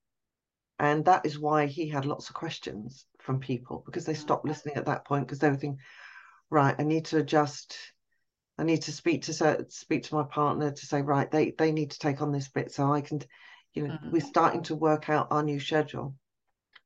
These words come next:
Speaker 1: Um, and usually the passing comment or the end of the presentation will be,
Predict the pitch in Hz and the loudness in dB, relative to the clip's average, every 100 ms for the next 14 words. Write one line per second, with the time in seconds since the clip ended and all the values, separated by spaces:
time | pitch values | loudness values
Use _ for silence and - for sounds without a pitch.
0 | - 165 160 160 156 - _ _ _ _ | 2 6 6 4 -2 -10 _ _ _ _
1 | _ _ _ _ _ _ 190 185 233 220 | _ _ _ _ _ _ 0 4 4 4
2 | 196 160 - 180 180 160 160 170 165 139 | 0 0 4 6 6 0 -2 0 2 0
3 | - 151 147 156 165 165 139 - 143 139 | 0 0 2 4 4 0 -4 -6 -6 -4
4 | 135 139 139 147 135 _ _ _ _ - | -2 -2 -2 -6 -6 _ _ _ _ -10
5 | 165 175 160 160 151 147 | 4 6 6 6 6 2